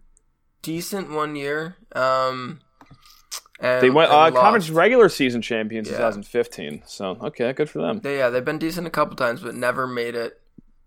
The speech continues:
Speaker 1: Oh, they got to the N I T as an eight seed. Good for them
Speaker 2: Oh, yeah.
Speaker 1: in twenty fifteen.
Speaker 2: Lost to Old Dominion.
Speaker 1: Oh, God.
Speaker 2: Great g-, classic game. I'm sure you remember it.
Speaker 1: Yeah.
Speaker 2: That was, wow. <sighs> I mean, that's, that's the kind of games that really get you coming back to the N I T.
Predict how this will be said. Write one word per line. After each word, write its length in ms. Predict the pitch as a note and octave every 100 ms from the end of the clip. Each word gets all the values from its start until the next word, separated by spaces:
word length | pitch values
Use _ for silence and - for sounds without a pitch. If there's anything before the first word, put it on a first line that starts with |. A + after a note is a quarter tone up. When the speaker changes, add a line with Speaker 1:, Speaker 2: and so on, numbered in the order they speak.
| _ -
Speaker 1:
Oh, 100 | D3+
they 120 | F#3+
got 180 | G3 G3
to 120 | G3
the 120 | G3 F3+
N 120 | F#3+
I 80 | F#3+
T 140 | A3
as 80 | F#3
an 80 | F3
eight 160 | G3 -
seed. 280 | - - _ _ _ _ _ _ - - _ _ -
Good 140 | -
for 120 | C4+ D#4
them 80 |
Speaker 2:
Oh, 120 | G3+ G2+
yeah. 300 | G2+ A#2+ A2+
Speaker 1:
in 120 | C3
twenty 300 | D#3 D#3+ C#2+
fifteen. 440 | - - E3 D#3 - _ _ _ _ _
Speaker 2:
Lost 220 | - F#2 -
to 60 |
Old 160 | G2+ G2+
Dominion. 400 | G#2+ A2+ G#2+ F#2+ - _ _ F3+
Speaker 1:
Oh, 300 | A2 G2+ F2+
God. 160 | - - _ -
Speaker 2:
Great 220 | D#3 D#3+
g-, 180 | - B2+ -
classic 420 | - D3 C#3+ B2+ G#2+
game. 340 | A2+ G#2 G#2 -
I'm 100 | A2+
sure 140 | A2+ A#2+
you 120 | G#2
remember 320 | G2+ F#2+ F#2+
it. 100 | F#2
Speaker 1:
Yeah. 220 | G#2+ - -
Speaker 2:
That 140 | A2+
was, 360 | G2 F#2+ - -
wow. 320 | F#2+ F#2 F2+ - - - - - -
<sighs> 640 | _ _ - - - - -
I 40 |
mean, 100 | G#2+
that's, 320 | G#2+ G#2+ -
that's 160 | G#2 G2+
the 60 | G2+
kind 200 | G#2+ G2
of 60 |
games 240 | F#2+ G2+ G2
that 180 | F2+ -
really 280 | G2 F#2+ - -
get 100 | D#2+
you 100 | E2+
coming 220 | - F#2+
back 140 | F2+ -
to 40 |
the 80 | F2+
N 60 | F2
I 120 | E2+
T. 220 | E2+